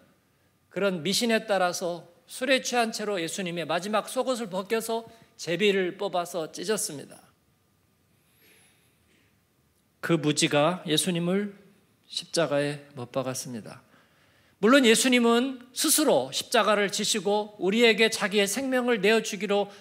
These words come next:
하셨지만, 그러나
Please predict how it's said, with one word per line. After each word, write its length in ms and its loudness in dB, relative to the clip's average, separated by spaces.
하셨지만, 680 0
그러나 640 0